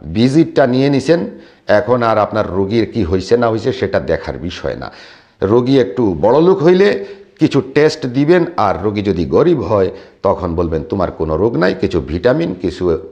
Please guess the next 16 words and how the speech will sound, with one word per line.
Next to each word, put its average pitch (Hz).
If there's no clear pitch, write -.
প্যারাসিটামল, 117
এটা 120
সেটা 131
দিয়ে 135
বিদায় 143
করে 78
দিলেন। 58
আর 127
ওই 190
রোগীগুলো 101
গিয়ে 80
অসুস্থ 85
হয়ে 71
ভণ্ড 135
মোল্লা 98
কবিরাজের 80